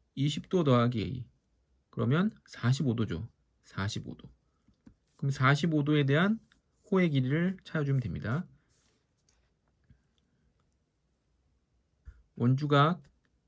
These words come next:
이십오 도일 때 호의 길이 이십이었습니다. 그 원주각 사십오 도일 때는 호의 길이는 이제 X가 되죠. 원주각의 크기와 호의 길이는 정비례하기 때문에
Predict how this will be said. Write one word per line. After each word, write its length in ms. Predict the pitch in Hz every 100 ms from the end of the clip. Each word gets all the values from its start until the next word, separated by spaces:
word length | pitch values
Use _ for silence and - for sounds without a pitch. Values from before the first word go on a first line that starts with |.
| _
이십오 500 | 123 135 165 139 127
도일 360 | 131 131 123 120
때 280 | 165 185 220 _ _ _ _ _ - _ -
호의 240 | 196 180 160
길이 400 | 139 165 196 208 _ _ _ -
이십이었습니다. 840 | 127 139 117 82 - - - - _ _ _ _ _ _ -
그 120 | 151
원주각 520 | 123 131 143 151 151
사십오 580 | - - 123 135 147 117
도일 300 | 127 120 120
때는 420 | 120 135 185 220 - _ - _ - _ -
호의 200 | 165 131
길이는 360 | 117 117 160
이제 140 | 127 -
X가 440 | - - - - 101
되죠. 380 | - - 156 - _ _ _ _ _ _ _ _ _ _ _
원주각의 580 | 127 131 151 170 170 160
크기와 600 | 151 160 151 151 185 190 -
호의 260 | 202 185
길이는 520 | 156 135 113 113 170 - _ -
정비례하기 760 | - 127 135 139 135 135 131
때문에 520 | 123 117 127 175 190